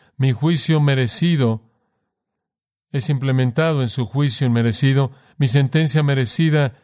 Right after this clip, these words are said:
es implementada en su sentencia inmerecida, mi ejecución merecida es cumplida en su ejecución inmerecida.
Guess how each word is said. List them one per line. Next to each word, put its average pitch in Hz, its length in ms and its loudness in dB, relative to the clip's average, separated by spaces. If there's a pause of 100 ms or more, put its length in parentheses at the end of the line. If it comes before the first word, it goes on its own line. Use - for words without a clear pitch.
(220)
es 139 120 -2
implementada 139 840 0
en 127 80 -2
su 127 160 -4
sentencia 131 580 0
inmerecida, 120 640 0 (500)
mi 151 140 0
ejecución 160 640 0
merecida 202 560 0
es - 140 -4
cumplida 175 680 0
en 151 100 0
su 233 320 -2
ejecución 151 600 -2
inmerecida. 135 760 -2